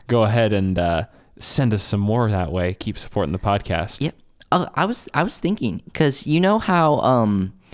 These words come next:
Speaker 2: so you know the Iran nuclear deal, deal, right?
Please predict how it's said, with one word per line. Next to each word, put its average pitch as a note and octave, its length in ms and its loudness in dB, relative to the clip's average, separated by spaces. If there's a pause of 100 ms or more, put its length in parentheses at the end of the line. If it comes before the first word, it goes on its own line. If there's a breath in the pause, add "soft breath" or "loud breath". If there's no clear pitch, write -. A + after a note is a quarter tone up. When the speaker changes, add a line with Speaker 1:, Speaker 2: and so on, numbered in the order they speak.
(360 loud breath)
Speaker 2:
so - 200 0
you D3 160 0
know F#3 140 2
the B2+ 220 2
Iran B2 460 2
nuclear A2+ 460 -2
deal, C#2 260 -6 (220)
deal, F#2+ 280 -2
right? B2+ 280 0